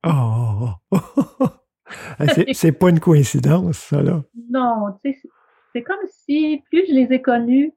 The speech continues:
Speaker 2: plus il y avait de miracles qui arrivaient.
Speaker 1: Hmm.
Speaker 2: Plus, tu sais, de synchronicité, euh, plus donc j'étais comme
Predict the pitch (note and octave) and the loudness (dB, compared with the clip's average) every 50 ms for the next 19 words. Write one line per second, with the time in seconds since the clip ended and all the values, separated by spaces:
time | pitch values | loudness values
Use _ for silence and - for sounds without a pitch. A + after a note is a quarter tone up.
0 | _ _ - - D4 D#4+ E4+ D#4+ B3 A3 G#3 A3+ G#3+ A3 A3 G#3+ G#3+ G#3+ G#3 A3 | _ _ -6 -2 0 2 2 2 2 0 0 0 0 0 2 2 0 0 -2 -4
1 | A3 G#3+ G3+ G#3+ A3 A3+ A#3+ A#3 A3+ A3 - G3 G3 F#3+ - - G3 F#3+ F#3 F#3+ | -4 -2 0 2 4 4 4 2 0 -2 -6 -6 -6 -6 -6 -4 -2 -2 -2 -2
2 | F#3 F3 D#3+ F3+ F#3+ G3+ G#3 _ _ _ _ - E3+ F3+ F3 D#3+ D3+ C#3 B2 A2+ | -4 -4 -4 -6 -6 -6 -10 _ _ _ _ 2 4 4 6 4 4 2 2 -2
3 | G#2 A3+ A#3 C#4 D4 - C4 C4 A#3 G#3+ - - - A#3 A#3+ A#3+ - A#3+ A#3 A3+ | -2 0 0 0 -2 -2 -6 -8 -6 -8 -12 -8 -4 -4 -4 -2 -2 -2 0 2
4 | G#3+ G#3+ G3+ G3 _ _ _ _ - - A3 A#3 A#3 A#3 A#3 A#3 A3+ A3 G3 F#3+ | 0 0 -2 -4 _ _ _ _ -10 -8 -6 -6 -6 -6 -6 -6 -4 -4 -2 -2
5 | F#3+ F#3 F#3 F#3+ F#3+ _ _ _ _ _ _ _ _ _ _ _ _ _ _ _ | -2 -2 -4 -6 -8 _ _ _ _ _ _ _ _ _ _ _ _ _ _ _
6 | _ _ _ - B3 C4 D4+ D4+ C#4 B3+ B3+ C4 C4+ B3 A#3+ A#3 A#3 - C4 C4 | _ _ _ 0 2 4 4 4 4 4 4 4 4 4 2 0 0 0 0 0
7 | C4 - A#3+ A#3 A3+ G#3 | 0 2 0 0 0 -2